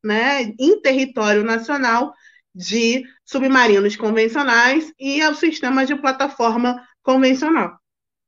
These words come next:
É, nuclear, minto, desculpa. Então, quer dizer, você, você pode pensar no, na prospecção tecnológica a partir de um cenário nacional,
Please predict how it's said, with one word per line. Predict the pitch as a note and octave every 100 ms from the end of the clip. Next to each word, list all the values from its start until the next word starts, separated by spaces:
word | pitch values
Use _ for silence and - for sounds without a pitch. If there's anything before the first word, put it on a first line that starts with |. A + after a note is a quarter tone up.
| -
É, | G3 G3+
nuclear, | A3+ C#4+ C#4+ F3+ -
minto, | G#3 F#3+ F3 F#3+
desculpa. | F#3 - E3 _ _ _ _ -
Então, | D#4+ G#4+
quer | F#4
dizer, | C4 A3
você, | A3 A3+ C#4 B3+
você | A3+ A3+ B3+ B3 A3 - -
pode | D4 F#4+
pensar | - D#4+ D#4 C4+ A3+ G3 G3+
no, | G#3+
na | G#3+ G#3
prospecção | A3+ A3+ A#3 A#3 B3 C4
tecnológica | A#3+ A#3+ B3+ G#3 G3+ F#3+ F#3 F#3+
a | G3+
partir | G3+ C4 C4 - C4+ A3+
de | G#3+
um | A3
cenário | A3+ A#3 G#3 G3 G3+
nacional, | G3 G3+ F#3+ F#3+ F#3+ G#3+